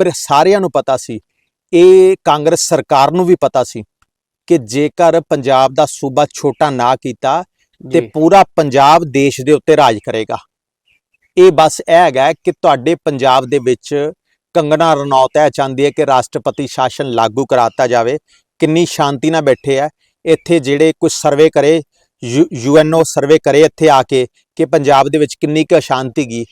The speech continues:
Speaker 1: ਕਿਤੇ ਕੋਈ ਅਸ਼ਾਂਤੀ ਨਹੀਂ ਗਈ। ਹਿੰਦੂ ਸਿੱਖ ਭਾਈਚਾਰੇ 'ਚ ਕੋਈ ਸ਼ਾਂਤੀ ਨਹੀਂ ਗਈ। ਅਸ਼ਾਂਤੀ ਫੈਲਾਈ ਹੋਈ ਇਹਨਾਂ ਦੀ ਕੀ ਹੈ, ਹੋਰ ਕਿਸੇ ਦੀ ਨਹੀਂ ਗਈ। ਇਹਨਾਂ ਨੇ ਹੁਣ ਮਾਹੌਲ ਗਰਮ ਕਰਨਾ ਸੀ,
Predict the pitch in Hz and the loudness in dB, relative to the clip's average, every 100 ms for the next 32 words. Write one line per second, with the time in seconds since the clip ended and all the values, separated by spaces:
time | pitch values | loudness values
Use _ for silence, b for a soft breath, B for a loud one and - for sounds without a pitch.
0 | b _ - 156 185 - 170 175 - _ | b _ -6 -2 -2 2 0 0 -4 _
1 | _ - 156 160 151 135 175 165 139 196 | _ -8 -4 -2 -2 -2 -2 -2 -6 -10
2 | _ _ _ _ _ _ - 165 160 170 | _ _ _ _ _ _ -6 -4 2 0
3 | - - - 165 147 160 156 170 - 175 | 2 -4 2 0 4 2 0 -6 2 2
4 | 170 156 151 151 170 135 165 - 160 - | 4 -2 -2 0 0 0 -4 -4 -8 -2
5 | 160 165 170 202 - 151 156 175 175 - | -2 -2 -6 -8 0 2 2 2 -2 -4
6 | - 156 180 156 127 107 107 - _ _ | -4 0 2 2 0 -4 -14 -16 _ _
7 | - 156 196 214 202 202 190 185 139 123 | -2 4 4 2 0 2 2 2 0 -4
8 | - _ - 160 185 190 185 156 151 147 | -16 _ -6 -2 0 -2 -2 -4 -2 0
9 | 135 143 156 151 143 160 - | 0 0 0 -2 -2 -2 -4